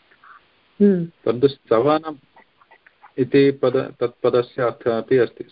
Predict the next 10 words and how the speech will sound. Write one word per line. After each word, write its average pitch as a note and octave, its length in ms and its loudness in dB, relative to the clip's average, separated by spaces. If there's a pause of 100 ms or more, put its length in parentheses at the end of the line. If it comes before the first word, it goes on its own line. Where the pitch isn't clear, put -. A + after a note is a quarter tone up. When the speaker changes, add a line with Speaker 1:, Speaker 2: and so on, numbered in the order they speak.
(100)
Speaker 2:
सवनम् A#2+ 480 -2 (380)
इति A2 360 0
कुत्र - 340 -2
भवति A#2 300 0
सवनं? A2 560 -6
सवनम् A#2 600 -6
इत्युक्ते A2 760 -2 (440)
सवनकार्यं A#2+ 720 2
भवति A2 440 -2
यज्ञकार्येषु। G2 760 -4